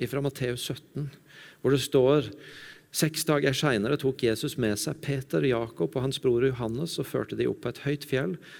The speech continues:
hvor de var alene. Da ble han forvandlet for øynene på de." Og så kommer det: "Ansiktet hans skinte som solen, og klærne ble hvite som lyset."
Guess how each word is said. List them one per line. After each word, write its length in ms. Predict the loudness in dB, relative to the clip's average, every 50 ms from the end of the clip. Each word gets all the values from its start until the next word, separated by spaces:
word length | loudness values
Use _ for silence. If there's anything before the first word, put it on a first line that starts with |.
| -8 _
hvor 140 | 0 2 4
de 80 | 4 4
var 160 | 2 0 0
alene. 380 | 0 0 -2 -2 -4 -6 -8 -10 -12 -18 -20 -20 _ -20 -20 -20 -20 -20 -20 -4 0
Da 160 | 2 2 4 4
ble 160 | 2 2 2 2 2
han 240 | 0 0 -2 -4 -4
forvandlet 640 | -4 -4 -2 0 0 0 0 0 -2 -2 -2 -2 -2
for 80 | -2
øynene 400 | -2 -2 -2 -2 -4 -4 -4 -6
på 160 | -6 -6 -6 -6
de." 140 | -6 -8 -10 -14 -18 -20 _ _ -20 -20 -20 -20 _ _
Og 80 | -8
så 80 | -6 -4
kommer 280 | -2 0 0 0 0
det: 120 | 0 -2 -4 -2 0
"Ansiktet 560 | 0 0 0 0 -2 -4 -4 -4 -4 -4 -2 -2
hans 280 | 0 -2 -2 -4 -6 -6 -4
skinte 480 | -2 -2 0 0 -2 -4 -6 -6 -6 -4 -2
som 140 | -2 -2 0
solen, 460 | 2 2 2 2 2 0 -2 -2 -6 -8 -12 -16 -20 -20 -18 -10 -8 -8
og 80 | -8 -4
klærne 480 | -2 0 0 0 0 -2 -2 -4 -6 -6 -10 -8 -4
ble 140 | -2 -2 0 0
hvite 320 | -2 -4 -6 -6 -8 -8
som 200 | -6 -4 -4 -2
lyset." 400 | -2 -4 -4 -4 -6 -8 -8 -10